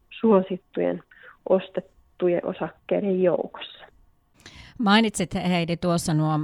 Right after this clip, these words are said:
Speaker 2: osakesäästötilit. Mitä osakesäästötili, mitä se oikein tarkoittaa?
Speaker 1: Joo, se on sellainen uusi osakesäästämisen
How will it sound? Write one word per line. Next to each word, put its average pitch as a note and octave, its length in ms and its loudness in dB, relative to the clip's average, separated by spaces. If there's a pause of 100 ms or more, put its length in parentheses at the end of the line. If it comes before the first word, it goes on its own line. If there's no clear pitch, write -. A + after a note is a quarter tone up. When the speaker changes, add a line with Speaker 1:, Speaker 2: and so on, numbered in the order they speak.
Speaker 2:
osakesäästötilit. D#3 1200 -6
Mitä A3 300 -4
osakesäästötili, E3 1000 -6 (220)
mitä C4+ 200 -2
se - 140 -6
oikein G#3 240 -4
tarkoittaa? - 640 -6 (1160)
Speaker 1:
Joo, D4+ 180 -6
se C4 80 2
on C4 140 4
sellainen C4 480 2 (600)
uusi E4 380 2
osakesäästämisen G3 1300 0